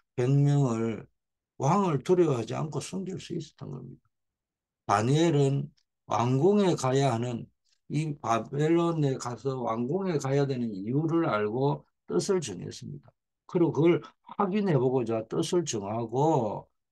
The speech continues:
하나님을 딱 하고 난 이후부터 다니엘은 완전히 이제는 뜻을 정했습니다.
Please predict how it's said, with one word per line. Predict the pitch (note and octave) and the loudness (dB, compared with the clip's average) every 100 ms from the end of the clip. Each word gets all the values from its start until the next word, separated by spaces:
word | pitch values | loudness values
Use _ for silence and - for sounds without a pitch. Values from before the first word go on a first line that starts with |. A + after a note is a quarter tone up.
| _ | _
하나님을 | E3+ E3+ D#3 C3 A#2 A2 | -2 0 2 0 0 -4
딱 | - C#3+ - | -6 -8 -4
하고 | D#3+ D3+ | 0 2
난 | B2+ B2+ | 0 0
이후부터 | A#2 A2 - A2 G2+ | -2 -4 -6 -8 -6
다니엘은 | A#2 A2+ C3+ D3+ B2+ | -6 -4 -2 -4 -6
완전히 | A#2+ C3+ C#3 F3 F3+ D#3 | -8 -4 0 2 2 0
이제는 | D#3+ D#3+ D#3 E3 F3 F3+ _ _ _ | -2 0 0 -2 -4 -8 _ _ _
뜻을 | - D#3 F3+ | -6 -2 -2
정했습니다. | D3 - - - - | -4 -10 -14 -16 -18